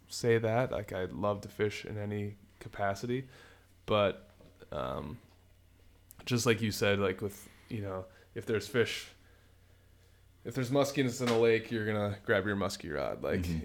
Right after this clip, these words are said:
Speaker 1: if there's a reasonable chance to catch fish with a fly rod, I, I've turned to like that, I guess. Um, yeah, that's, it's just been one of my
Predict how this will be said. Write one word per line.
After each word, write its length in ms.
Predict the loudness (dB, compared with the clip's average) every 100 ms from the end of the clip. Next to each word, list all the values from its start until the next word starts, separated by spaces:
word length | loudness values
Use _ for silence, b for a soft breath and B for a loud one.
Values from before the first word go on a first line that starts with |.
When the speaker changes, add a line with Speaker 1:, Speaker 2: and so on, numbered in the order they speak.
| -4
Speaker 1:
if 200 | -6 2
there's 720 | 4 4 2 -2 -4 -6 -8 B B B B -20 -20 -20 -20 -12 -4
a 40 |
reasonable 480 | 2 4 4 0 -2
chance 440 | -2 0 0 0 -4
to 80 |
catch 240 | -2 -2 0
fish 260 | -2 -2
with 100 | -4
a 60 | -6
fly 260 | -4 -2 0
rod, 260 | 0 0
I, 260 | -2 0 -2 -6 -12
I've 140 | -12 -12 -20 -20 -20 -20 -20 -20 -20 -20 -20 _ _ -20 -20
turned 360 | -6 -4 -2 -4
to 140 | -6
like 320 | -4 -4 -6
that, 260 | -6 -4 -4
I 60 | -4
guess. 500 | -4 -6 -6 -12 -18 -20 b b b b b -12
Um, 540 | -8 -6 -6 -6 -10 -14 -20 -20 -20 -20 -20 -20 -20 -20 -20 -20 -20 b b b b b b -20 _ _ _ 0
yeah, 220 | 2 2
that's, 220 | 0 -6
it's 180 | -8 -8
just 180 | -8 -2
been 200 | 0 2
one 100 | 2
of 80 | 2
my 260 | 0 0